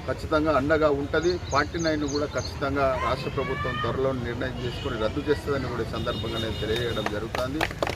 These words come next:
అదే రకంగా రాబోయే రోజుల్లో ఇరవై ఏడు తా-, తేదీన అనేక సంఘాలు, అనేక రకాల, ఆ, కుంపట్లు పెట్టుకొని వాళ్ళ వాళ్ళ, ఉ, ఇష్టానుసారంగా నడుస్తున్నాయి. కాబట్టి సమాజానికి ఒక మంచి సంఘం కావాలి. కాబట్టి దానికోసం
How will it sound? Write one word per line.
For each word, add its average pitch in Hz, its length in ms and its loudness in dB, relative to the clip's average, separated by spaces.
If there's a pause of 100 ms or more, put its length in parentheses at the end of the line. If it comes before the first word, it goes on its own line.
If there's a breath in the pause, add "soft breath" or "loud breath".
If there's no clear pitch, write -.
(200)
అదే 139 180 4
రకంగా 151 580 4 (120)
రాబోయే 151 420 4
రోజుల్లో 151 520 2 (220)
ఇరవై 147 280 8
ఏడు 147 340 8
తా-, 135 280 0
తేదీన 139 280 0 (520)
అనేక 143 300 0
సంఘాలు, 131 580 -2 (520)
అనేక 165 320 4
రకాల, 151 400 2 (480)
ఆ, 123 220 0 (140)
కుంపట్లు 135 380 -2
పెట్టుకొని 131 420 -4
వాళ్ళ 123 260 0
వాళ్ళ, 123 220 0 (440)
ఉ, 107 340 -6
ఇష్టానుసారంగా 127 680 0
నడుస్తున్నాయి. 123 500 -4
కాబట్టి 123 420 -4 (440)
సమాజానికి 170 760 4
ఒక 160 200 -2
మంచి 151 640 -4
సంఘం 160 320 0
కావాలి. 147 340 2
కాబట్టి 127 420 -2
దానికోసం 139 680 -2